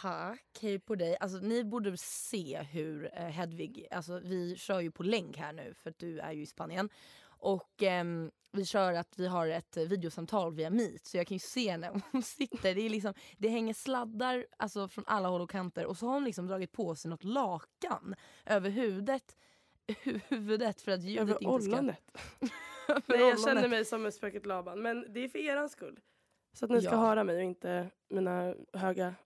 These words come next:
Speaker 2: ehm,
Speaker 1: Mm.
Speaker 2: rumskompanjorer.
Speaker 1: Ja, och jag sitter ju i Stockholm, eh,
Speaker 2: I studion.
Speaker 1: i studion, eh, där vi spelade in första gången. Och, eh,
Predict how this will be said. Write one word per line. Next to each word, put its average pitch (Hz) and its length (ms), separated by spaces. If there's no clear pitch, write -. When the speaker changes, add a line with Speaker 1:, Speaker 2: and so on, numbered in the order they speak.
Speaker 2:
ehm, 180 360
Speaker 1:
Mm. 185 240
Speaker 2:
rumskompanjorer. 208 720
Speaker 1:
Ja, 180 380
och 220 120
jag 233 280
sitter - 340
ju 185 440
i - 120
Stockholm, 180 520
eh, 190 200
Speaker 2:
I 185 40
studion. 185 380
Speaker 1:
i 185 40
studion, 175 500
eh, 185 240
där 185 120
vi 180 80
spelade 175 360
in 165 180
första 208 260
gången. 214 360
Och, 196 320
eh, 170 440